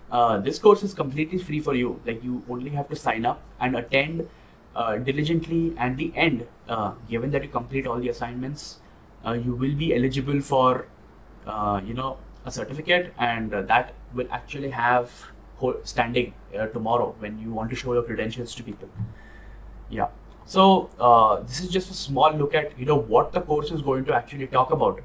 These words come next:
where, uh, I, understanding that, you know, all of the students here do not come from a science background, and, uh, you know,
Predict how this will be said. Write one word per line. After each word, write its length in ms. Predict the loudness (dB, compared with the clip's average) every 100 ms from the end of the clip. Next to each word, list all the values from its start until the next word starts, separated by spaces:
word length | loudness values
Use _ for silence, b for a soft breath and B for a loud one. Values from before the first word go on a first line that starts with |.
| 2
where, 260 | 2 2 -2 B B B B 0
uh, 420 | 6 8 8 4 -2 -14 -20 -20 -18 -2
I, 280 | 2 2 2 -4 -12 -16 -16 -18 -4
understanding 680 | 0 0 4 4 4 4 4
that, 260 | 4 2 0
you 60 |
know, 300 | 0 0 -2 -8 -18 -18 -18 -8
all 180 | 2 4 4
of 100 | 0
the 80 | -6
students 460 | -8 -6 -6 -6 -2
here 280 | 0 0 -4 -8
do 80 | -2
not 240 | -2 0
come 140 | -2
from 180 | -2 -4
a 20 |
science 300 | -4 -4 -6
background, 480 | -6 -6 -2 -4 -4 -4
and, 520 | -2 0 -2 -4 -4
uh, 180 | -6 -6
you 80 | -4
know, 220 | -4 -4